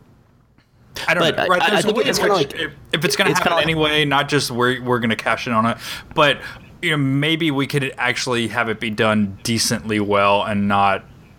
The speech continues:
Speaker 1: horribly anachronistically. I don't know.
Speaker 2: Yeah, but it, you know, we, we keep hearing this about the liberal arts majors. I remember, I, I was a religion major, and I, I heard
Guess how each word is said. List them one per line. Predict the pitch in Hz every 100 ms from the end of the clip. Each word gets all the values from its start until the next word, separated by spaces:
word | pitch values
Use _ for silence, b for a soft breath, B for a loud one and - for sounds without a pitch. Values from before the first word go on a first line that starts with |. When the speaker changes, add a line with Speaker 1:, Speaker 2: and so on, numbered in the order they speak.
| -
Speaker 1:
horribly | - - 104 101 104
anachronistically. | 101 98 92 - 95 - - 78 73 -
I | 135
don't | 92
know. | 67 - - - - - - -
Speaker 2:
Yeah, | 170 139 117 - -
but | 143 185
it, | 196 190 - -
you | 233
know, | 131
we, | 104 131
we | 156
keep | - -
hearing | 127 113
this | 92 -
about | 92 87 82 - - - - - -
the | 104
liberal | 98 92
arts | 85 87 -
majors. | 85 78 69 - B B B
I | -
remember, | 95 127 -
I, | 127
I | 95
was | 104 104
a |
religion | 90 85 87
major, | 82 78 104 B B B B B -
and | 104
I, | 92 90 -
I |
heard | 98 104 95